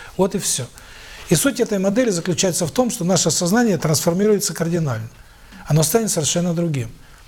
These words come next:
Это будет, я ещё раз говорю, отличие элементарное.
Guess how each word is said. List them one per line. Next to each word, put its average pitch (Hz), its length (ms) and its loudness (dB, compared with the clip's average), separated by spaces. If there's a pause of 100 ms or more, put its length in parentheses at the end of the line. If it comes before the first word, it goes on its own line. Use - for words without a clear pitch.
(400)
Это 151 140 2
будет, 180 260 4
я 180 100 2
ещё 180 240 4
раз 180 100 2
говорю, 139 240 0 (600)
отличие 185 680 2 (120)
элементарное. 170 880 2